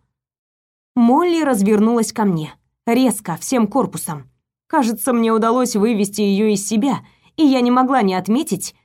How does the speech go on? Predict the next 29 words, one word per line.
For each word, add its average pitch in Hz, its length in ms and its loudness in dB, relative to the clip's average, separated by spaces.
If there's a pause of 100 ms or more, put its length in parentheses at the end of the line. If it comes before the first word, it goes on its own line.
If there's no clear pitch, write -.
(140)
что - 200 -6
это 214 200 0
было 214 220 4
приятно. 165 640 -4 (1400)
«Скорее 262 600 -2
тебя 254 480 0
вышвырнут 220 720 0
отсюда!» 226 500 -2 (380)
прошипела 220 600 0
она. 196 320 0 (220)
«А 392 140 0
мы 311 200 0
с 320 100 -10
Элвином 294 480 0
рано 269 300 2
или 262 100 0
поздно 269 380 0
поженимся. 277 640 -2 (580)
Это 381 220 0
же 226 120 0
очевидно 254 560 -2
для 277 240 0
всех, 254 480 -6
кто - 240 -8
не 269 200 0
так 208 300 -2
туп, 480 320 -4
как - 280 -2
ты». 170 340 -4